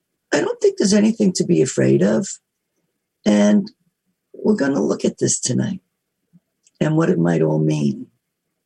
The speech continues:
So we have a guest tonight that I'm very happy he said yes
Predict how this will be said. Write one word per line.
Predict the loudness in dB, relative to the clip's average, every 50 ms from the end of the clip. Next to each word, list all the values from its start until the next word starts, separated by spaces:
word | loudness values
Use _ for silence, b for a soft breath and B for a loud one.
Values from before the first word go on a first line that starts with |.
| _ _ _ _ _ _ _ _ _ _ _ _ _ _ _ _ B B B B B B _
So | _ -2 0 2 4 4 4 4 2 -2 -8 _ _ _ _ _ _ _ _ _ _ _ _ _ _ _ _ _ _ _ _ _ _ _ _ _
we | 2 2 4 4
have | 2 2 0
a | -2
guest | 0 0 2 2 0 0 -2 -2
tonight | 0 0 0 0 0 0 -2 -4 -6 _ _ _ _ _ _ _ _ _ _ _ _ _ _ _ _ B B B B B B B _ _ _ -2
that | 0 2 2 2 2 0 -2 -6 _ _ _ _ _ _ _ _ _ _ -2
I'm | 0 0 2
very | 2 2 4 4 4
happy | 4 4 2 0 0 -2
he | -2 0 -2
said | -2 0 0 0 0
yes | 0 0 0 0 -2 -4 -6